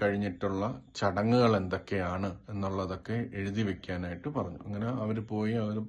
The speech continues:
പേപ്പറിൽ അതെല്ലാം എഴുതി അവർ സൂക്ഷിച്ചു വെച്ചു, ഓരോ കോപ്പീസ് വെച്ച് അവരെടുത്ത് വച്ചിരുന്നു. പ്രഭുപാദ്, ഉം, ചില കാര്യങ്ങളൊക്കെ ആ ദിവസങ്ങളിൽ പറയുന്നുണ്ടായിരുന്നു ഒക്ടോബർ എട്ടിന്. ഒന്ന് പ്രഭുപാദ് പറഞ്ഞത്, "ഞാൻ,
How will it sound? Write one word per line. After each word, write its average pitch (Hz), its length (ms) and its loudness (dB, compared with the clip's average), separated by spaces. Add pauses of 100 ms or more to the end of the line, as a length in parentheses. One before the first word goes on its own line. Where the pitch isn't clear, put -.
(260)
പേപ്പറിൽ 104 460 0
അതെല്ലാം 104 520 0
എഴുതി 95 340 -2 (500)
അവർ 101 160 -2
സൂക്ഷിച്ചു 98 480 -2
വെച്ചു, - 300 -4
ഓരോ 98 240 0
കോപ്പീസ് 92 580 -4
വെച്ച് 90 240 -2
അവരെടുത്ത് 92 480 -2
വച്ചിരുന്നു. 82 480 -6 (1040)
പ്രഭുപാദ്, 131 580 4 (560)
ഉം, 107 500 0
ചില 127 220 6
കാര്യങ്ങളൊക്കെ 123 720 4
ആ 107 140 4
ദിവസങ്ങളിൽ 104 600 0
പറയുന്നുണ്ടായിരുന്നു 92 1000 -2
ഒക്ടോബർ 92 440 -2
എട്ടിന്. 87 420 -4 (500)
ഒന്ന് 127 240 4
പ്രഭുപാദ് 127 440 4
പറഞ്ഞത്, 113 560 2
"ഞാൻ, 131 420 4